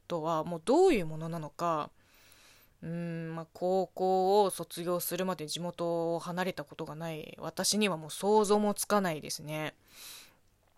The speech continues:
まあ、多分大変だろうけど、私十代の頃、いつかはこんな街から出てこの目で世界を見てみたい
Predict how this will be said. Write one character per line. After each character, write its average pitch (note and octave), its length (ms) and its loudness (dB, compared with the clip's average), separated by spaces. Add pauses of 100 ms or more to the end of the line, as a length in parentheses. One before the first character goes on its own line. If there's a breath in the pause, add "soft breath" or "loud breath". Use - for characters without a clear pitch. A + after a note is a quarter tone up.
ま A3 120 4
あ、 A#3+ 40 6
多 G4+ 180 12
分 D#4 200 12
大 A#3 320 6
変 B3 180 4
だ A#3 140 6
ろ F#3+ 140 4
う E3 60 -6
け D3+ 140 -6
ど、 E3 380 0 (920 loud breath)
私 E3 340 -4
十 B3 380 4
代 F#3+ 160 0
の D#3+ 100 -8
頃、 E3 520 -2 (560 loud breath)
い F4+ 160 6
つ - 100 0
か D#4+ 160 8
は B3+ 120 10
こ A3+ 180 4
ん A#3+ 120 4
な A#3 120 6
街 A3+ 500 4
か F3+ 140 -4
ら E3+ 100 0
出 F#3 140 -2
て E3+ 400 0
こ - 160 -6
の F#3+ 80 2
目 G3 120 2
で E3 120 0
世 F#3+ 160 0
界 F3 180 -6
を F#3 60 -8
見 F3+ 120 -2
て G#3 140 -2
み A#3 80 2
た A#3+ 140 6
い A#3+ 100 4